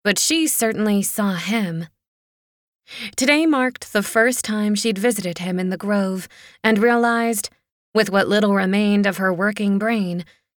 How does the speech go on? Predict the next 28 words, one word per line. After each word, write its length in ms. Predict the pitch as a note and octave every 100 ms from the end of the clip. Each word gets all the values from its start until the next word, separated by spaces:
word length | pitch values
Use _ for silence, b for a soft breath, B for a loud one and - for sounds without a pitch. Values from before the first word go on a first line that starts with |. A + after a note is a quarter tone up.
| _ G#3+
that 160 | B3+
he 80 | C#4+
must 240 | D4+ F4
have 100 | E4
been 200 | C4 B3+
showering 560 | B3 - A#3+ A#3+ A#3 A#3
in 80 | A3+
the 80 | A3
bunkhouse 600 | A#3+ B3 - E3+ E3+ -
before 320 | G3+ G3+ G3
coming 340 | - G#3+ G#3+
home 260 | G3+ B3 A3
each 240 | E3+ D#3+
evening, 500 | F3+ E3+ F3+ F3+ F3+ - _ _ _ B B G#3+
because 280 | G#3+ G#3+
he 160 | B3 C4
was 300 | A#3+ A3+ G3+
distinctly 1160 | F#3+ A3 G#3+ - - C#4 C4 - F#3+ F3+ F3 -
unshowered 920 | G#3 G#3+ G#3 G3+ - G3+ G3 F#3 F3
now. 500 | F3+ F#3+ G3+ E3 D#3+ D#3 _ _ _ _ _ _ B B A3 F#3
Dirt 320 | A3+ G3+ -
streaked 460 | - G#3 G#3 -
his 140 | - F#3
shirtless 540 | - G#3 - F#3+ F3+
body, 540 | - G#3 G3 F#3 F#3 - _ _ _ B B -
every 460 | B3 A3+ B3+ A#3+
sinewy 840 | B3 - - B3 A#3+ A#3 A#3 B3 -
inch. 460 | F3+ F3 - -